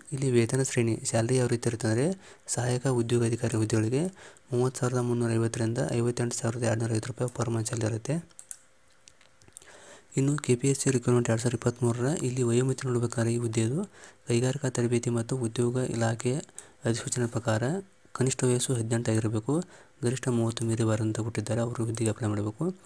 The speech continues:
ಇಲ್ಲಿ ಅದೇ ರೀತಿ ವಯೋಮಿತಿ ಸಲ್ಲಿಕೆಯನ್ನು ಕೂಡ ಕೊಟ್ಟಿದ್ದಾರೆ. ಪ್ರವರ್ಗ ಒಂದು, ಪ್ರವರ್ಗ ಎರಡು ಎ, ಎರಡು ಬಿ, ಮೂರು ಎ, ಮೂರು ಬಿ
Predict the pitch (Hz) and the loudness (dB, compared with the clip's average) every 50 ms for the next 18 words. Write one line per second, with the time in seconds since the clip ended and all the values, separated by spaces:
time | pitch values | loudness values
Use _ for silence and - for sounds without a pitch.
0 | - - - - - - - - - 131 131 131 117 120 127 131 131 127 - 135 | -20 -20 -18 -18 -20 -20 -8 -4 -2 0 2 2 2 2 0 0 0 -2 -2 -2
1 | 131 127 123 127 131 127 - - - 120 120 - 127 120 120 123 120 113 117 113 | 0 0 0 0 -2 -4 -6 -6 -6 -6 -4 -2 -2 0 0 0 -2 -2 -2 -2
2 | 120 110 113 110 107 127 165 185 185 - - - - - - - - - - - | 0 0 0 0 0 0 -2 -4 -6 -10 -18 -20 -20 -20 -20 -20 -20 -20 -8 -2
3 | - 120 120 127 131 - 139 131 123 120 117 120 127 127 131 143 175 - - - | 0 0 2 2 0 0 0 0 2 2 0 0 0 0 0 -2 -2 -6 -10 -20
4 | _ _ - - - 113 117 123 127 127 135 131 123 120 120 120 127 127 127 131 | _ _ -6 0 0 2 2 2 2 2 2 2 2 2 2 2 2 2 0 0
5 | 143 170 175 147 120 117 120 127 120 120 127 131 135 131 127 120 123 123 123 120 | -2 -4 -2 -2 -2 0 0 0 -2 0 -2 -2 -2 -2 -2 -2 0 2 2 2
6 | 123 127 131 135 131 123 117 120 120 120 123 127 | 2 2 0 0 0 0 0 0 2 0 0 -2